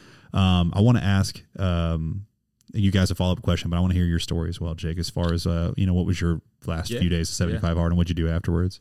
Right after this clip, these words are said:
Speaker 2: Um, so, so it's been a while. It's probably been at least seven months since I completed it.
Speaker 1: Mm-hmm.
Speaker 2: Um,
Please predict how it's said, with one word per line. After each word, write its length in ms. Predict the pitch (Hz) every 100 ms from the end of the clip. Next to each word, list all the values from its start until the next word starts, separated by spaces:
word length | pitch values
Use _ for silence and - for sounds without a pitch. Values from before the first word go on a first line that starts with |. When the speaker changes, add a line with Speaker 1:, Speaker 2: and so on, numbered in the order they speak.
| _ -
Speaker 2:
Um, 600 | 117 113 110 104 98 - _
so, 320 | - 139 90
so 240 | 98 120 101 _ _ _
it's 200 | - 131
been 120 | - 143
a 40 |
while. 260 | 110 92 92
It's 140 | 90 -
probably 340 | - 113 117
been 140 | 107 98
at 40 |
least 460 | 98 95 - - - - _ -
seven 340 | - 107 104
months 260 | 98 101 120
since 180 | - 98
I 80 |
completed 400 | 95 98 98 98
it. 180 | 127 - _ 101
Speaker 1:
Mm-hmm. 260 | 104 156
Speaker 2:
Um, 460 | 170 95 92 92